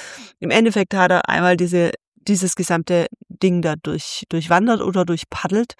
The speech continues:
Und der andere Vortrag war von Hans Kammerlander,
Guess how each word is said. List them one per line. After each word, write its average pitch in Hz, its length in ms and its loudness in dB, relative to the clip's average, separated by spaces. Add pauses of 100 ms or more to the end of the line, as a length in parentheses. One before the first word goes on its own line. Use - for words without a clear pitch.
(1160)
Und 180 360 2
der 175 100 4
andere 214 260 4
Vortrag 175 380 2
war 165 140 0
von 165 280 -2
Hans 165 320 -4
Kammerlander, 196 880 2